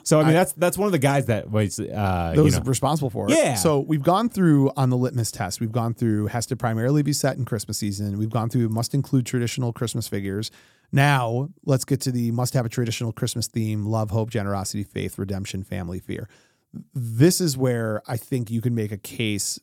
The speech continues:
Speaker 2: and I don't think it's a stretch. You call it a stretch, 'cause you, gun to your head, this movie for you is an action film about bank robbers and being stopped by M-, McClane,
Speaker 1: My
Speaker 2: right?
Speaker 1: favorite part of this movie is watching Hans Gruber cook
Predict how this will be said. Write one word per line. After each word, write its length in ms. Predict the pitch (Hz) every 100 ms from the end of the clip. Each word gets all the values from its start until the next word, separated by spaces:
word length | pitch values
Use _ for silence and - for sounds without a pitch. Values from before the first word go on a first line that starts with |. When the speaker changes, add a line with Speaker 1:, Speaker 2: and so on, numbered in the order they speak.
| _
Speaker 2:
and 140 | - 131
I 120 | 127
don't 160 | 139 170
think 120 | 180
it's 100 | 151
a 40 |
stretch. 460 | 135 - 143 - -
You 100 | 147
call 300 | 139 170 180
it 60 |
a 40 | 123
stretch, 440 | - 113 90 -
'cause 180 | - 135
you, 220 | 165 339 - _ _ _ -
gun 180 | 190 247
to 80 | 233
your 140 | 165
head, 340 | 127 113 104
this 200 | 110 135
movie 280 | 151 156 139
for 140 | 110 113
you 280 | 113 117
is 120 | 107 104
an 100 | 107
action 360 | 110 - 120
film 340 | 110 113 101 101
about 440 | 113 98 95 120
bank 240 | 123 117
robbers 600 | 117 104 104 104 98 104
and 180 | 104 101
being 180 | 104 101
stopped 480 | - - 107 101 -
by 520 | 104 98 98 95 98 -
M-, 140 | 127 107 -
McClane, 420 | 127 - 101 - 104
Speaker 1:
My 100 | 175
Speaker 2:
right? 80 | -
Speaker 1:
favorite 280 | 214 240 240
part 200 | 190 185
of 100 | 151
this 120 | 131
movie 380 | 143 127 120 120 -
is 160 | 117
watching 460 | 113 131 131 131 117
Hans 480 | 107 127 135 135 113
Gruber 360 | 123 120 113
cook 460 | 104 123 113 -